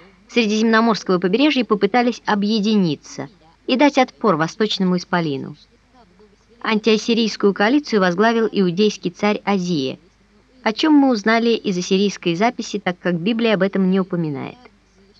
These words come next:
Коалиция не оправдала ожиданий. В семьсот тридцать восьмом году до нашей эры она потерпела поражение от ассирийской армии,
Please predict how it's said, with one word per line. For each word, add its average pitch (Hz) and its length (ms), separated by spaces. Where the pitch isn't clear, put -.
Коалиция 294 640
не 277 200
оправдала 214 560
ожиданий. 139 640
В - 40
семьсот 214 320
тридцать 202 300
восьмом 190 360
году 180 260
до 170 120
нашей 175 420
эры 254 380
она 196 180
потерпела 185 460
поражение 233 580
от - 220
ассирийской 185 720
армии, 135 540